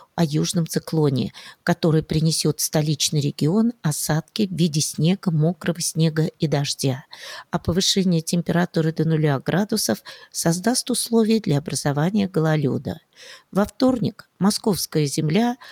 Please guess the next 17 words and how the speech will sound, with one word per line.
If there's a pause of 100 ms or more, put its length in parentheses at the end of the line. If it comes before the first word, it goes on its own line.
(180)
оказалась
в
зоне
тёплого
атмосферного
фронта
южного
циклона, (360)
который
обрушился
с
сильными
снегопадами. (380)
В
Волоколамске
наблюдался
снег